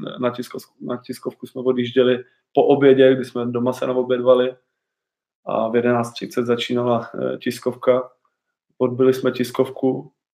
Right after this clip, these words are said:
byl tam round a Tonda si dal čtyři řízky, jako to byly prostě takovýhle řízky.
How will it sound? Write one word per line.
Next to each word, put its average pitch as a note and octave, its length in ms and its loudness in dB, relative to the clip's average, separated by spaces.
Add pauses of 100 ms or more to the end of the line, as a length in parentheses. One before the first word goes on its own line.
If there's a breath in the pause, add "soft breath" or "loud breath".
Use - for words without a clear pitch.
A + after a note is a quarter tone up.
byl A#2+ 140 -6
tam B2 180 2
round B2 340 0 (440 loud breath)
a A#2+ 40 -6
Tonda B2 260 0
si B2 140 0
dal B2 140 4
čtyři B2+ 420 2
řízky, - 380 -10
jako - 180 -20
to B2 100 -10
byly B2 220 -4
prostě D#3 380 0
takovýhle C#3 500 2
řízky. - 340 -4